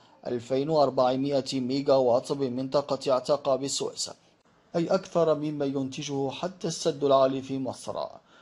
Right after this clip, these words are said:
وأشارت المصادر إلى أن تلك المحطة سيتم ضخ استثمارات فيها تزيد عن اثنان فاصلة سبعة مليار دولار أمريكي. ونوه المصدر إلى أنه يجري حاليًا الاستعداد لتوقيع هذه العقود مع الشركة الصينية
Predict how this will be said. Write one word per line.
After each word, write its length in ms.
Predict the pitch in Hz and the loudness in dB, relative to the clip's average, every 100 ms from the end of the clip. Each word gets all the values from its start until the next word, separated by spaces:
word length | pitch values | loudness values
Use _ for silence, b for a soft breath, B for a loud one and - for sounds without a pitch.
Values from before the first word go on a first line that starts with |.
| b - | b -14
وأشارت 480 | - - 135 127 | -10 0 2 2
المصادر 600 | 143 143 143 - 170 165 | 0 -2 -2 0 0 2
إلى 180 | 156 147 | 4 4
أن 160 | 143 139 | 2 -2
تلك 240 | 135 135 | -6 -4
المحطة 640 | 139 131 120 135 - - - | -2 0 0 -2 -4 -8 -6
سيتم 520 | 127 123 117 151 127 | -6 -6 -4 -6 -4
ضخ 260 | 131 - | -4 -6
استثمارات 720 | 147 - 139 135 131 123 123 147 | -10 -6 -6 0 2 2 0 -2
فيها 320 | 135 143 131 | -4 0 0
تزيد 400 | 127 127 135 135 | 0 -4 -2 0
عن 140 | 135 | 0
اثنان 380 | 123 117 127 127 | -2 -4 -6 -6
فاصلة 380 | 139 147 143 135 | -6 -6 -4 -4
سبعة 380 | 131 135 131 127 | -2 0 0 0
مليار 500 | 131 120 120 147 156 | -2 0 4 4 4
دولار 380 | 147 135 131 | 2 4 4
أمريكي. 640 | 131 117 110 117 139 117 - _ _ _ _ _ b b b b - | 2 -2 -2 -2 -2 -6 -16 _ _ _ _ _ b b b b -12
ونوه 300 | - 95 120 | -6 -2 -2
المصدر 400 | 127 135 139 139 | 0 -2 2 2
إلى 160 | 135 | 2
أنه 240 | 139 151 165 | 0 -2 -2
يجري 240 | 139 143 | -4 -6
حاليًا 460 | - 151 143 156 160 | -2 -2 -2 -4 -4
الاستعداد 720 | 143 127 143 120 123 - 123 | -6 -4 0 0 0 -4 -6
لتوقيع 800 | 135 139 135 131 135 165 135 139 | -4 -2 -2 -4 -2 0 0 0
هذه 120 | 139 | 0
العقود 440 | 123 123 139 135 | 0 -2 -2 -2
مع 200 | 175 156 | 0 0
الشركة 380 | 131 - 143 143 | 0 -2 -2 -2
الصينية 600 | 127 - 135 156 135 123 | -4 -4 -4 2 4 2